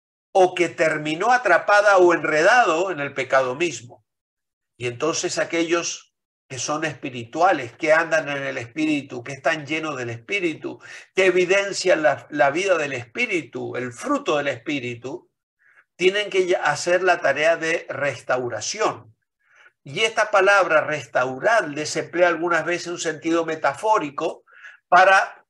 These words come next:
la resolución de disputas o argumentos,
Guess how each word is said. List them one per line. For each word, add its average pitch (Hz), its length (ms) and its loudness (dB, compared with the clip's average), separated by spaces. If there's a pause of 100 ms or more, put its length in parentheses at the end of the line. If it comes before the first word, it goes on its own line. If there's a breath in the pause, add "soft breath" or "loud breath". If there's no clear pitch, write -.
(120)
la 170 240 4
resolución 170 800 -2
de 175 120 2
disputas 175 920 -4 (260)
o 190 400 4 (800 soft breath)
argumentos, 156 1200 0